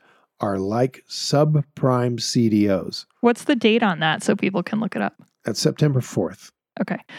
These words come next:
Speaker 1: Written
Speaker 2: Yeah,
Speaker 1: by Reed
Speaker 2: so he, I
Speaker 1: Stevenson.
Speaker 2: mean, he's just such a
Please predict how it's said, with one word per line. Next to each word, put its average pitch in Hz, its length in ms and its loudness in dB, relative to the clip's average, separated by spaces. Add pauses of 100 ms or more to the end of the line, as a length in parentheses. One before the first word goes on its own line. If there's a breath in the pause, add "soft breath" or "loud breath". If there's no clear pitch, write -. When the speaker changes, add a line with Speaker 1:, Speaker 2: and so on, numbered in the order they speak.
(220 loud breath)
Speaker 1:
Written 127 200 4
Speaker 2:
Yeah, 226 180 6
Speaker 1:
by 196 60 -2
Reed 226 100 6
Speaker 2:
so 262 60 8
he, 262 60 4
I - 20 2
Speaker 1:
Stevenson. 320 540 2
Speaker 2:
mean, 294 120 0
he's 311 320 0
just 370 200 0
such - 540 0 (100)
a 220 520 4